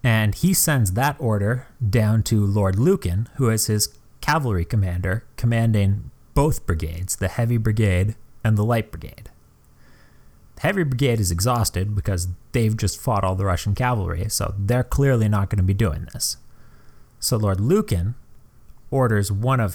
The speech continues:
his officers, a Captain Nolan, to take this order and go to Lord Cardigan, who commands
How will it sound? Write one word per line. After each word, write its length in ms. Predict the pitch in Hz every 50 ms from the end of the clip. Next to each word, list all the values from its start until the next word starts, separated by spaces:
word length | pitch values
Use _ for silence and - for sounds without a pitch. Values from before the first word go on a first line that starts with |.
| - -
his 640 | - 131 135 123 123 117 104 98 95 - - - - - - - - 117
officers, 800 | 127 165 165 - 110 - - - 82 87 113 143 - - - - - - - - - - - -
a 100 | 107 95
Captain 580 | - - - 107 104 - - - 92 90 90 92
Nolan, 440 | 131 165 156 104 85 90 113 147 - - - - - - - - - - -
to 100 | - -
take 380 | 82 - - - 185 208 208 -
this 200 | 117 101 - -
order 420 | 95 85 80 85 87 104 127 - - - - - - - - - - - - - - - - - -
and 220 | 113 107 104 101
go 180 | 95 117 113 113
to 80 | 110 104
Lord 380 | 95 101 98 92 90 - -
Cardigan, 580 | - - 185 208 175 113 90 92 98 147 165 - - - - - - - - - -
who 120 | - 110
commands 720 | 92 - 131 127 123 113 113 107 98 98 101 98 - -